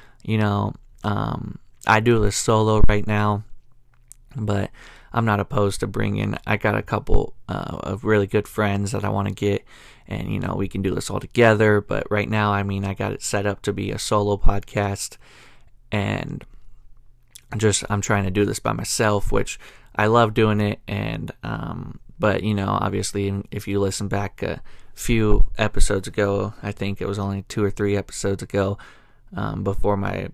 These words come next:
big break, um, my buddy Jason was on, and, um, when my friends are on or somebody, I mean, I've known Jason, uh, for, like, fifteen years now,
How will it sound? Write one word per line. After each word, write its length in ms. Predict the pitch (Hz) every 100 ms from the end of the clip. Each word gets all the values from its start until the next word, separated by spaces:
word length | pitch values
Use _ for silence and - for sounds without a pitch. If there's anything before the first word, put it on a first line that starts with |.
| -
big 240 | 101 98
break, 480 | 101 98 95 - -
um, 560 | - 101 98 98 92 - - - - - - - - - - - - - - - -
my 200 | 104 104
buddy 260 | 98 101 98
Jason 440 | 104 98 - 101
was 140 | 95
on, 280 | 117 92 98
and, 200 | 92 101 - - - - -
um, 480 | 104 - - - - - -
when 180 | 113
my 220 | 107 107 110
friends 420 | - 123 123 120
are 120 | 113
on 380 | 113 113 113 107
or 180 | 98 -
somebody, 500 | - 117 107 104 101
I 80 | 101
mean, 200 | 101 101
I've 120 | 101
known 220 | 104 95
Jason, 500 | 98 95 - 98 95 - - - -
uh, 160 | - -
for, 380 | - 98 95 95 - - - - - - -
like, 160 | 95
fifteen 800 | - - 110 - - 110 101 98
years 600 | 98 101 101 98 98 - - - -
now, 420 | 113 104 98 107